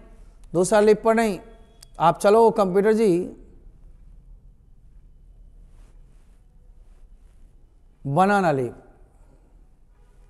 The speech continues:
ठीक ना। पर्ल एसबक बोली कि एल्डर्स को या the eldest को,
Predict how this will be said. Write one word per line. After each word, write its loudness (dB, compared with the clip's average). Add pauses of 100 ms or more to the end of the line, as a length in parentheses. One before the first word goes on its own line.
(3500)
ठीक -4
ना। 0 (4000)
पर्ल 6
एसबक 2 (480)
बोली 4
कि -4 (580)
एल्डर्स 2
को -8
या -4
the 2
eldest 0
को, -10